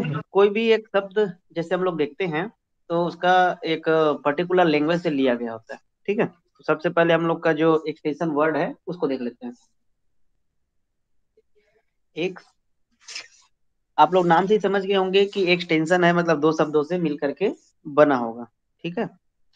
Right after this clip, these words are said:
तो ये हमारा एक्सटेंशन जैसे हम लोग देखते हैं, तो ये हम लोग का कौन से लैंग्वेज में है, अभी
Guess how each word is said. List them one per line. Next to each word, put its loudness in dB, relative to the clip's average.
तो -2
ये 2
हमारा 4
एक्सटेंशन -6
जैसे -6
हम -6
लोग -6
देखते -14
हैं, -6
तो -6
ये 4
हम 6
लोग 2
का -2
कौन 2
से 0
लैंग्वेज 2
में 0
है, 4
अभी 0